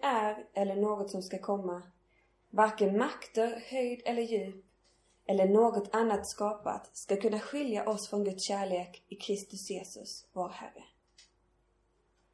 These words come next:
Det är stark och väldigt djup kärlek som Gud har till oss.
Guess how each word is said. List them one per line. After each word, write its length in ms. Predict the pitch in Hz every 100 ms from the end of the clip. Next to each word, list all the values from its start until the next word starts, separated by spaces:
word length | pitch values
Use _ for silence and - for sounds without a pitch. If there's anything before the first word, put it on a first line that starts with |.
| _ _ _ _ _ _ _ - _ _ _ _ _ _ _ _ _ _ -
Det 220 | 202 190
är 320 | 190 185 185 - - - -
stark 540 | 240 196 - - - 208
och 220 | 214 202
väldigt 260 | 220 202
djup 420 | 226 220 254 196 -
kärlek 440 | 175 170 - 190
som 160 | 196 185
Gud 180 | 196
har 140 | - -
till 180 | - -
oss. 280 | 202 -